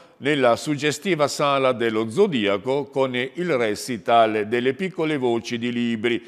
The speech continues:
Greta Ceglia, Giulia Esposto, Delia Marchegiani, Eleonora Maciocchi ed Elisa Vimini leggeranno Sei un mito a cura di Lucia Ferrati,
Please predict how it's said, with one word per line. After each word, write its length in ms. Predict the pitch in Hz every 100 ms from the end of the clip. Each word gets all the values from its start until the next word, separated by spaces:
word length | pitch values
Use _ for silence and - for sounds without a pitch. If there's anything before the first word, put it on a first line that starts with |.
| - - -
Greta 460 | 123 165 160 151
Ceglia, 580 | - 165 180 180 185 175
Giulia 320 | 123 123 113
Esposto, 760 | 139 - 135 120 117 - 127 90
Delia 380 | 107 120 104 104
Marchegiani, 800 | 117 117 151 143 147 101 87 90
Eleonora 440 | 98 110 123 113
Maciocchi 580 | 110 120 151 143 127 120
ed 100 | 101
Elisa 400 | 110 131 139 202
Vimini 500 | 185 139 113 120 127 - - _
leggeranno 680 | 165 185 165 139 113 117 117
Sei 260 | 117 135 131
un 160 | 135 135
mito 480 | 135 113 120 135 -
a 120 | 180
cura 380 | - 107 101 95
di 120 | 104
Lucia 460 | 139 139 107 92
Ferrati, 640 | 87 92 87 92 87 73